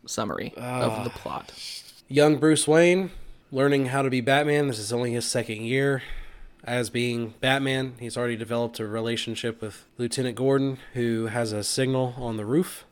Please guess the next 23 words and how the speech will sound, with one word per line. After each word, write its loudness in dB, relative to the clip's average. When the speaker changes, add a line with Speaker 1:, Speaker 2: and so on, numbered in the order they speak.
Speaker 1:
Mm-hmm. 0
Speaker 2:
And, 0
Speaker 1:
Mm-hmm. -2
Speaker 2:
uh, -10
that's -6
his -4
calling 0
card. 0
That's -16
how -6
you -4
know -4
that -8
the -10
Batman -4
is -8
needed. 4
He -2
already 2
has 0
a -4
reputation -2
of -10